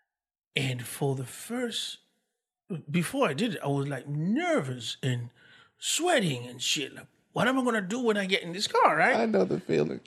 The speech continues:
Speaker 1: It's just amazing. But the thing is, I started listening to N P R, my local N P R radio. And I'm like,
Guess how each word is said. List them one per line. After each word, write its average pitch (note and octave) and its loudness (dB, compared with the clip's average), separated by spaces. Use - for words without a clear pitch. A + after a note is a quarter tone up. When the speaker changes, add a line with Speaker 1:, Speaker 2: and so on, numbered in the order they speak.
Speaker 1:
It's D4 4
just - 2
amazing. G3+ 4
But A3 8
the G#3+ 4
thing F#4+ 4
is, F3+ 4
I F4 8
started E3 6
listening C#3 2
to C#3 2
N C3 0
P C#3 -2
R, A#3+ 2
my D#3 4
local D3 4
N C3+ 0
P C3+ -2
R B2+ -2
radio. G3 -2
And F3+ 4
I'm G3 2
like, C#3+ 2